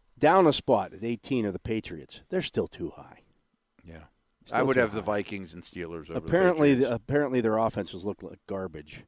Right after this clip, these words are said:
Speaker 2: Well, they have an offensive coordinator.
Speaker 1: Yeah, that's kind of a
Speaker 2: It's
Speaker 1: big deal.
Speaker 2: interesting, right?
Speaker 1: Yeah.
Speaker 2: Or really skill position players.
Speaker 1: <laughs>
Speaker 2: They'd be lower for me.
Speaker 1: Yeah, I, I,
Speaker 2: I, I
Speaker 1: I'm
Speaker 2: get
Speaker 1: not
Speaker 2: the,
Speaker 1: buying on them. I just can't.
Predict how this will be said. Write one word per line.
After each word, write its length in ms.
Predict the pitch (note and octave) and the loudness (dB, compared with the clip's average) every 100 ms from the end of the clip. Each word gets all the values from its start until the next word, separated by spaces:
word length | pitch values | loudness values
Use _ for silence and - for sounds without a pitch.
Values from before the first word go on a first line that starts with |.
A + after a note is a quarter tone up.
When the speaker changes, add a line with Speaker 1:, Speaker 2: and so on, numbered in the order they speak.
| _ - | _ -10
Speaker 2:
Well, 80 | A2+ | -8
they 40 | |
have 80 | A2 | -6
an 60 | F#2+ | -6
offensive 320 | F2 D#2+ - | -8 -10 -16
coordinator. 480 | - F#2 D2 D#2+ F2+ | -8 -8 -8 -10 -2
Speaker 1:
Yeah, 160 | G#2 | 0
that's 180 | F#2 G#2 | 0 -2
kind 120 | F#2+ F#2+ | -4 -4
of 60 | |
a 40 | F2+ | -4
Speaker 2:
It's 80 | E2+ | -6
Speaker 1:
big 80 | |
deal. 80 | D#2 | -6
Speaker 2:
interesting, 400 | F2 E2+ - F2+ E2+ _ | -8 -8 -8 -10 -10 _
right? 220 | F2+ F2 | -10 -8
Speaker 1:
Yeah. 180 | G#2 E2 - _ _ _ | -6 -8 -12 _ _ _
Speaker 2:
Or 240 | - A2+ G2 | -2 0 0
really 240 | G2 F2 | -2 -4
skill 260 | - - G2 | -8 -8 -8
position 360 | E2 F2 E2 | -8 -12 -12
players. 420 | - E2 D#2+ E2 | -12 -10 -8 -8
Speaker 1:
<laughs> 100 | - - G3 - A3+ - - B3 - - - G#3+ - - _ - | -6 2 4 8 8 8 4 4 0 -4 -4 -6 -4 -10 _ 2
Speaker 2:
They'd 140 | F3 | 4
be 80 | D3 | 4
lower 300 | A2 F#2+ F#2 | 4 2 0
for 100 | - | 2
me. 120 | C3+ | 6
Speaker 1:
Yeah, 260 | A#2+ A#2 A#2+ | 8 8 6
I, 80 | D#3 | 4
I, 40 | D3+ | 4
Speaker 2:
I, 40 | G3 | 2
I 80 | F3 E3+ | 2 2
Speaker 1:
I'm 60 | |
Speaker 2:
get 120 | A#3 | 4
Speaker 1:
not 100 | D3+ A#2 | 4 6
Speaker 2:
the, 60 | |
Speaker 1:
buying 300 | A#2 A#2 B2+ | 2 4 4
on 140 | G#2 F#2+ | 2 0
them. 240 | G#2 G2+ | -2 -4
I 140 | G#2 | -6
just 260 | B2 C3 - | -6 -6 -8
can't. 440 | - B2+ C#3+ - | -8 -6 -6 -10